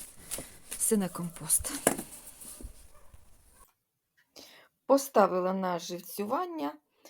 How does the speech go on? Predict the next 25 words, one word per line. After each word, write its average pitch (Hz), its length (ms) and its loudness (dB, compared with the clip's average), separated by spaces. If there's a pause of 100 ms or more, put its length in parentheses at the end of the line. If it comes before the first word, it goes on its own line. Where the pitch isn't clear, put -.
(160)
Нехай 254 320 0
стоїть, 233 400 0
багато 196 500 0
вийшло, 214 520 -2
але 190 240 0
ж - 260 -6
нехай 160 280 -8
буде. 156 360 -6 (540)
Е, 151 280 0 (140)
ті, 277 160 0
що 254 180 0
я 226 200 4
ставила 214 440 2
три 208 220 0
тижні 202 460 0
тому, 240 540 0
ось 202 240 0
тут 214 260 -2
вони 311 220 -2
вже 220 160 0
дали 180 220 2
коріння, 254 600 0 (360)
я 269 200 4
їх 220 240 2
несу, 214 580 -2